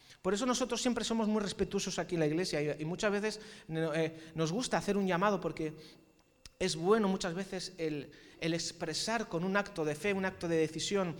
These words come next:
Ayer cuando estábamos en el, en el culto de los jóvenes, el, el, el que estaba compartiendo la palabra hizo una exposición magistral y estaba hablando de, de, de, de estar en las alturas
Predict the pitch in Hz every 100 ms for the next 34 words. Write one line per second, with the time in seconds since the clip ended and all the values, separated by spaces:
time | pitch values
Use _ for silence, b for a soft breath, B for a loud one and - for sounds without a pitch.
0 | B B 147 165 233 254 233 214 214 202
1 | 208 185 165 170 151 147 196 202 165 -
2 | 208 160 160 - - B B B - 156
3 | 160 147 156 147 139 135 143 139 B B
4 | B B - - 147 151 202 220 196 175
5 | 196 196 160 160 190 180 165 160 - 185
6 | 180 - 165 156 180 175 151 - 190 185
7 | 165 180 175 185 180 156 147 151 151 151
8 | 143 139 147 - - - 151 151 170 156
9 | 147 180 196 180 175 151 143 214 160 139
10 | -